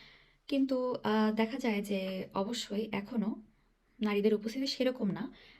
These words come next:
আহ, তবে হ্যাঁ, অবশ্যই অনেকে বলতে পারেন যে কেন আসলে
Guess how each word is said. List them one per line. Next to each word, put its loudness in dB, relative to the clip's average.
আহ, -2
তবে 4
হ্যাঁ, 2
অবশ্যই 2
অনেকে 8
বলতে 2
পারেন -4
যে 0
কেন 4
আসলে 4